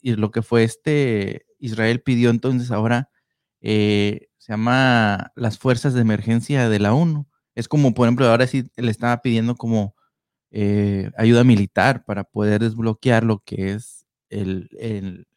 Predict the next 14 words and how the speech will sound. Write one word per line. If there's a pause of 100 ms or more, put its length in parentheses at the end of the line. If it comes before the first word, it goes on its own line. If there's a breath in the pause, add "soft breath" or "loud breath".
(160)
¿cómo
se
llama?
El
bloqueo
que
tenían
los
países
en
lo
que
es
la,